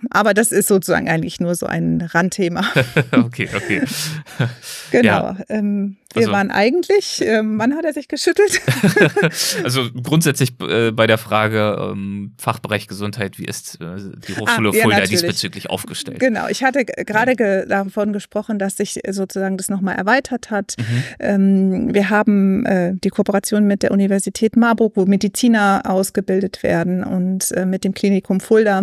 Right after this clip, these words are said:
Speaker 1: Das ist sozusagen eine, die große letzte Weichenstellung, die da gewesen ist. Und zuvor haben wir einen wunderbaren neuen Fachbereich bezogen, von dem ich vorhin schon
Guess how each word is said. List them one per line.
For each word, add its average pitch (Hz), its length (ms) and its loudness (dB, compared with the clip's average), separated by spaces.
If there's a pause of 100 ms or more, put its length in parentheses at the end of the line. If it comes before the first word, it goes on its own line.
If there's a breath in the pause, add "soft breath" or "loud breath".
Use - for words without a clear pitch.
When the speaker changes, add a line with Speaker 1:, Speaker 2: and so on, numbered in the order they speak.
(120)
Speaker 1:
Das 190 180 -4
ist 185 140 -4
sozusagen 185 480 -4
eine, 185 140 -4
die 180 200 -6
große - 300 2
letzte 220 380 0
Weichenstellung, 226 760 2
die 202 120 -2
da 185 160 -2
gewesen 190 420 -2
ist. 190 220 -4 (480 soft breath)
Und 214 200 4
zuvor 220 920 2
haben 214 240 2
wir 196 260 0
einen 185 640 -2
wunderbaren 220 560 2
neuen 185 240 0
Fachbereich 247 520 -2
bezogen, 269 480 0
von 226 200 2
dem 220 160 4
ich - 340 0
vorhin 220 320 4
schon 196 380 2